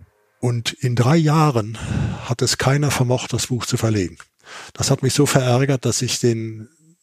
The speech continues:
den, äh, Porsches im Sommer gesagt habe, wenn bis Jahresende kein Buch vorliegt, hole ich das Manuskript und schmeiße es weg.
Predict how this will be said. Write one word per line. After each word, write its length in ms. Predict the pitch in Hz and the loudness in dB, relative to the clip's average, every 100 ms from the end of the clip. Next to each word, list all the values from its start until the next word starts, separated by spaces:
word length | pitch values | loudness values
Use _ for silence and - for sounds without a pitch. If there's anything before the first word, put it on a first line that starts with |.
| _ _ - | _ _ -6
den, 320 | 110 101 101 | -6 -6 -8
äh, 380 | 98 95 92 87 _ _ - _ _ - | -10 -10 -10 -14 _ _ -20 _ _ 0
Porsches 600 | 143 143 107 92 - - _ _ _ _ _ _ _ _ - - | 2 4 2 2 -2 -6 _ _ _ _ _ _ _ _ -20 -10
im 220 | 107 107 | -8 -4
Sommer 300 | 107 127 131 | 2 4 4
gesagt 380 | 120 117 120 - | 4 2 0 0
habe, 140 | 113 | 0
wenn 180 | 110 113 | 0 -2
bis 200 | 110 - | -2 2
Jahresende 540 | 123 117 123 - 120 113 | 4 4 2 0 -2 0
kein 200 | 113 110 | -2 0
Buch 200 | 127 127 | 0 0
vorliegt, 460 | 131 117 113 - | 0 0 0 -2
hole 160 | 117 110 | -2 0
ich 60 | |
das 140 | 104 107 | 0 -2
Manuskript 480 | 117 110 - 117 113 | -2 -2 0 -2 -4
und 100 | 110 | -8
schmeiße 260 | 107 104 | -2 -2
es 120 | 101 101 | -2 -4
weg. 220 | 92 | -6